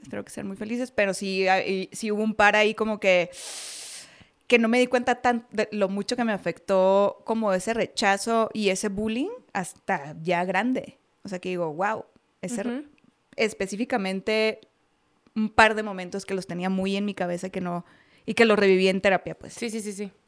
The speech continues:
Speaker 1: Eh, pero lo que iba era como, sí,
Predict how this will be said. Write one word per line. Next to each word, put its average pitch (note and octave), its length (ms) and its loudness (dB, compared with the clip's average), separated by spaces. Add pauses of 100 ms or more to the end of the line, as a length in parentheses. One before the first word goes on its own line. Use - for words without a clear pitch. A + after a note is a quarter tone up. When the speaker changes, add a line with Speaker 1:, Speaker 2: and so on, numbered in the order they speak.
(120)
Speaker 1:
Eh, G#3 320 2 (580)
pero A#3+ 180 10
lo G#3+ 100 6
que G#3 220 6
iba G#3+ 200 10
era A3+ 280 8
como, A3 480 2 (240)
sí, C4 680 2